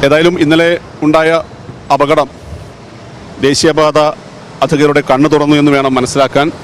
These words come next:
ഇനിയൊരു അപകടം ഉണ്ടാകാതിരിക്കട്ടെ എന്ന് ആഗ്രഹിക്കാം. ഇപ്പോൾ വാഹനങ്ങളെല്ലാം ഈ ഒരു ഭാഗത്തെത്തുമ്പോൾ സ്പീഡ് കുറച്ചുകൊണ്ട് തന്നെയാണ് കടന്നു പോകുന്നത്. ഈ ഒരു സംവിധാനം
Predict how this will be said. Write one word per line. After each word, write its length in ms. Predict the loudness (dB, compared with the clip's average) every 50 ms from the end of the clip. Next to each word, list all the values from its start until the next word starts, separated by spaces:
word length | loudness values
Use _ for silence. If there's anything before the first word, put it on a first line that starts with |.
| -2 2
ഇനിയൊരു 240 | 2 4 4 2 2 2 0
അപകടം 300 | 0 0 2 0 0 0 0 0
ഉണ്ടാകാതിരിക്കട്ടെ 680 | 0 2 2 2 2 2 2 0 0 0 0 0 0 2
എന്ന് 140 | 2 2 2 0 -2 -8 -14 -16 -16 -16 -4 -2 0 0
ആഗ്രഹിക്കാം. 460 | 2 0 0 0 0 0 -2 -2 -2 -8 -14 -16 -18 -18 -16 -16 -18 -8 -8 -6
ഇപ്പോൾ 200 | 0 0 0 0 2 2 2
വാഹനങ്ങളെല്ലാം 520 | 2 2 2 0 0 0 0 2 2 2 0
ഈ 20 | 0 0
ഒരു 100 | 0 0 0
ഭാഗത്തെത്തുമ്പോൾ 600 | 0 0 0 0 0 0 0 0 0 2 2 0 0 -2 -6 -12 -16 -18 -18 -18 -20 -20 -20 -18 -18 -18 -16 -16 -14 -14 -14 -14 -12 -12 -12
സ്പീഡ് 260 | -4 -2 -2 0 2 2 2
കുറച്ചുകൊണ്ട് 380 | 0 0 0 0 0 0 0 0
തന്നെയാണ് 340 | 0 2 2 0 2 0 0 0 0
കടന്നു 220 | 0 0 0 -2 -2
പോകുന്നത്. 400 | -2 -2 0 0 0 0 0 -2 -4 -6 -12 -18 -18 -18 -18 -18 -16 -16 -16 -16 -14 -14 -14 -14 -14 -14 -14 -14 -12 -4 0
ഈ 20 | 0 0
ഒരു 80 | 2 2
സംവിധാനം 440 | 2 2 2 2 2 2 0 0 -2